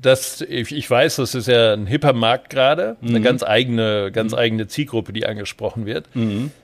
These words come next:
Speaker 1: Das haben wir nicht. Da
Speaker 2: Mhm.
Speaker 1: haben wir uns, äh, tatsächlich auch so ein bisschen, ich bin schon angefragt worden, ob wir da ein spezielles Thema aufbauen möchten.
Speaker 2: Mhm.
Speaker 1: Das würde ich dann machen, wenn wir den Platz hätten, weil dann musst du es auch schon, muss auch eine große Auswahl haben zur
Speaker 2: Mhm.
Speaker 1: Verfügung.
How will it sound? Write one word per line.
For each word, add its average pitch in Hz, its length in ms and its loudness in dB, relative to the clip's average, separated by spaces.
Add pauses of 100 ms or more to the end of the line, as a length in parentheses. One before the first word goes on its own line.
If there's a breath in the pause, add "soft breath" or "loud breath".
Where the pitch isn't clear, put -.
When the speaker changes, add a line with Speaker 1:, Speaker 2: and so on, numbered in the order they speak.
(140)
Speaker 1:
Das 127 220 4
haben 131 200 2
wir 110 120 2
nicht. 147 440 -2
Da 117 80 2
Speaker 2:
Mhm. 113 40 6
Speaker 1:
haben 123 120 2
wir 123 80 4
uns, - 340 -6
äh, 107 240 -2
tatsächlich 123 560 0
auch 120 80 0
so 123 100 -2
ein 110 100 -2
bisschen, 131 600 -2 (140)
ich 113 160 -12
bin 127 120 0
schon 117 160 -6
angefragt 135 560 -2
worden, 123 280 2
ob 104 100 -4
wir 107 60 -4
da 104 260 4
ein 107 220 -8
spezielles 107 560 -4
Thema 110 360 -2
aufbauen 135 520 0
möchten. 131 380 -4
Speaker 2:
Mhm. 104 340 -2 (920 soft breath)
Speaker 1:
Das 123 220 2
würde 135 160 2
ich - 80 -4
dann 139 180 4
machen, 127 240 2
wenn 117 140 2
wir 113 60 2
den 107 180 0
Platz - 280 -2
hätten, 95 220 -6
weil 95 120 -2
dann 110 120 0
musst 123 240 -4
du 117 60 -4
es 104 100 -8
auch 113 140 -6
schon, 107 260 -4
muss 107 240 -4
auch 110 80 2
eine 104 100 -4
große 113 300 -2
Auswahl 101 420 -2
haben 92 280 -2
zur 123 140 0
Speaker 2:
Mhm. 117 160 -2
Speaker 1:
Verfügung. 90 420 -8